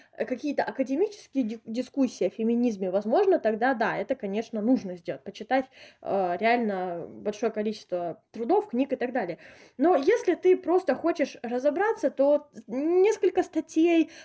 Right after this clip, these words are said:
а более того, наблюдение за реальной жизнью — это вс-, всё, что тебе нужно, в общем-то, чтобы начать разбираться.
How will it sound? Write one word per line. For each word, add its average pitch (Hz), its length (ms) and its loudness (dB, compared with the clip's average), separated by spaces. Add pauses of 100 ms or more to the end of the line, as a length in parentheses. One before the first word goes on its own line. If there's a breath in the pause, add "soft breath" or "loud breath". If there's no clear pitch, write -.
а 247 480 4
более 339 420 4
того, 294 300 4
наблюдение 277 720 2
за 247 120 0
реальной 262 500 2
жизнью — 294 640 2
это 277 280 2
вс-, - 400 -18
всё, 370 360 2
что - 240 -8
тебе 294 320 -4
нужно, 311 460 0
в 240 80 -2
общем-то, 233 340 -6
чтобы 247 300 -4
начать 285 380 0
разбираться. 262 640 -2